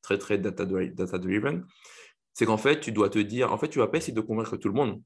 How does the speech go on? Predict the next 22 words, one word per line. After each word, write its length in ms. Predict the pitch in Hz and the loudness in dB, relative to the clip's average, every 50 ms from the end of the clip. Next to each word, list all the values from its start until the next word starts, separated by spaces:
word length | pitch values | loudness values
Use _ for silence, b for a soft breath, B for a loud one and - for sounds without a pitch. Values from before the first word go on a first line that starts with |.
| _ | _
parce 100 | - 101 | -12 -8
que 80 | - 95 | -6 -6
si 180 | 90 - - - | -4 -4 -4 -2
tout 100 | - 123 | 0 2
le 40 | |
monde 140 | 120 113 107 | 2 2 2
est 80 | 101 104 | 2 0
ton 120 | - 98 98 | -4 -6 -4
audience, 260 | 98 98 107 131 131 | -2 -2 -2 -2 -2
c'est 80 | - - | -2 -6
qu'en 100 | 98 95 | -6 -6
fait, 120 | - - | -8 -8
personne 340 | - - 98 98 - - 120 | -8 -8 -8 -8 -6 -4 -4
n'est 100 | 101 92 | -4 -4
ton 140 | - 98 92 | -4 -4 -4
audience. 460 | 92 - - - - - - - _ B B B B B B B B B - | -4 -4 -6 -6 -8 -10 -12 -16 _ B B B B B B B B B -4
À 100 | 95 92 | -2 0
part 140 | 110 113 | 0 -2
si 100 | - - | -2 -4
t'es 120 | - 104 98 | -2 0 2
vraiment 600 | 90 92 95 92 98 104 110 110 113 113 - _ - | 2 4 4 4 4 4 4 2 0 -4 -12 _ -12
Amazon, 720 | - 104 92 90 95 90 90 92 90 90 87 90 92 | -8 -6 -6 -6 -6 -4 -2 0 0 2 2 2 0